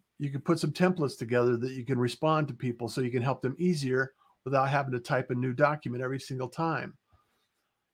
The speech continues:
You know, and this is all related to business and important to understand for your podcast. There are so many things we can do as podcasters to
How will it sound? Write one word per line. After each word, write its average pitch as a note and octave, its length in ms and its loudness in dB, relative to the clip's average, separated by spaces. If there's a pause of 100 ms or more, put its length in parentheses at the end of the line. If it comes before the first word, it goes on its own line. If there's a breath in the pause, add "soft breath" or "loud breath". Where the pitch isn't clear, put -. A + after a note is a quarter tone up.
You - 80 -6
know, B2 300 -4
and C#3+ 120 0
this D3 160 2
is D3+ 120 0
all D3 380 8
related C#3 480 4
to B2+ 60 -2
business B2 840 2 (1600)
and C3 80 0
important D3 520 2
to C3+ 80 4
understand B2 600 0
for B2+ 60 -2
your A#2 140 2
podcast. C3+ 760 -4 (2750)
There D#3+ 80 4
are D#3 40 0
so G3+ 180 6
many F#3 120 8
things D#3 280 2
we D3 120 0
can B2 140 0
do C3+ 500 4 (120)
as C3 120 -6
podcasters A#2+ 1000 -2
to B2 380 -2